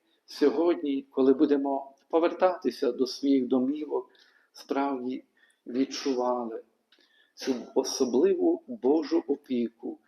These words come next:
Божий захист, Божу підтримку, що з нами є Господь, що Він нас любить, Він нас береже, і Він дає нам сили завжди бути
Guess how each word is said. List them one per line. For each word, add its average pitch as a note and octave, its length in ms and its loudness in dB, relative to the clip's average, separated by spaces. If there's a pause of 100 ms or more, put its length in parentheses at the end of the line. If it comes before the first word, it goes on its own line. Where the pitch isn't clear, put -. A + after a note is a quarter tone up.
(100)
Божий C3 400 2
захист, - 840 -6 (220)
Божу B2 560 4 (320)
підтримку, A2+ 840 -4 (640)
що - 280 -4
з G2 160 -10
нами D3+ 280 -6
є B2+ 300 2 (340)
Господь, A2+ 680 -2 (260)
що - 340 -2
Він C#3 340 -2
нас D3 320 -12
любить, A2+ 580 -2
Він D3 200 -2
нас C3+ 440 -6
береже, A#2+ 640 0 (520)
і A2+ 100 -10
Він C#3 320 -4
дає B2 260 0
нам A#2+ 200 -8 (140)
сили A#2 720 0 (540)
завжди B2 520 0 (100)
бути A#2+ 600 -2